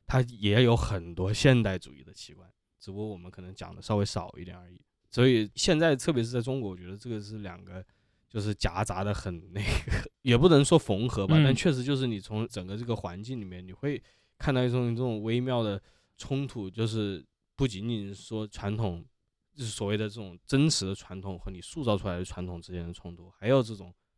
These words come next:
Speaker 1: 一个大的这个展现出来的形象和它背后的这种被默认或者被常态化的这样一个现代奇观的这样一个冲突，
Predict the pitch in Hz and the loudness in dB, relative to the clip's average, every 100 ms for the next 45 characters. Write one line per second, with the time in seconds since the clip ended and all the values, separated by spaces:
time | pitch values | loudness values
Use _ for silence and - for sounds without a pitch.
0 | _ 101 104 107 135 110 98 107 98 87 | _ -4 -2 0 0 0 -2 -2 -4 -6
1 | _ _ - 90 104 120 117 98 92 - | _ _ -4 -4 -2 -2 -2 -2 -4 -10
2 | 87 92 110 92 - 98 101 156 120 135 | -16 -10 -8 -8 -6 -4 2 4 6 4
3 | 117 104 110 87 - _ _ - 127 131 | 2 0 -4 -6 -10 _ _ 2 4 4
4 | 170 147 123 107 120 113 113 - - 85 | 4 4 4 0 -2 -4 -4 -2 -2 -4
5 | 101 156 131 117 120 101 92 107 95 92 | -6 0 0 0 -2 -2 -6 -8 -6 -8
6 | 98 92 - 180 131 113 98 - - 95 | -12 -12 2 4 4 0 -2 -4 -6 -8
7 | 95 95 98 92 87 90 - 95 98 | -8 -8 -6 -8 -10 -16 -14 -12 -14